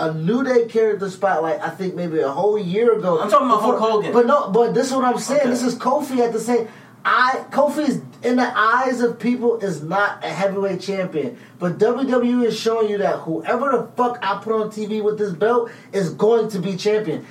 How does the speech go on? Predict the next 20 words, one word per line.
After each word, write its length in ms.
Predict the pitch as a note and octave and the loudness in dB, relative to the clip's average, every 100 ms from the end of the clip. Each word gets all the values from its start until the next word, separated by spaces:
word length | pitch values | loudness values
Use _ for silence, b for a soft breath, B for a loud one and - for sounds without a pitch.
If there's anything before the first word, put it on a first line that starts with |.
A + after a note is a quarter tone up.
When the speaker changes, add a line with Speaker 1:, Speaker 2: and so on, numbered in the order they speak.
| B | B
Speaker 1:
So 340 | - G3 - - | -4 -4 -4 -6
with 300 | F3+ C4 A#3+ | -2 -2 -2
Hulk 320 | E3+ B3+ C#4 | 0 0 2
Hogan 460 | - C#4 E4 A#3 G#3 | 0 0 4 4 2
in 100 | G3+ | 2
that 200 | A3 F#3+ | 0 -2
same 440 | - A#3+ C4+ A#3 | -2 -2 0 0
vein, 480 | F3+ C#4+ D4 F3+ D3+ B B B B - | 2 2 2 -2 -4 B B B B -2
any 360 | D#4 F#4+ F#4 | -2 2 2
muscle-bound 1160 | D4 A3+ A#3+ C#4+ D4+ D#4+ D#4 - C4 C#4+ C#4+ C#4 | 2 2 2 2 2 0 0 2 2 2 0 2
motherfucker 640 | D4 C#4 C4 B3 C4 A#3+ | 2 2 -2 -2 -4 0
that 160 | A#3+ A3+ | 0 0
was 180 | B3+ G3 | -2 -2
doing 400 | A#3+ C#4 C4+ A3+ | -2 0 0 -2
this 440 | C#4 D4 - - B B B | 0 0 -4 -10 B B B
and 360 | G#3+ A#3 G#3+ A#3+ | 0 0 2 0
this 440 | C4+ D4 - - B B B | 2 2 0 -6 B B B
could 280 | - - D#4+ | -4 0 0
have 420 | C4+ A#3+ B3+ F#3+ E3 | 0 0 0 0 0
been 340 | B3 A#3+ - | 2 0 -4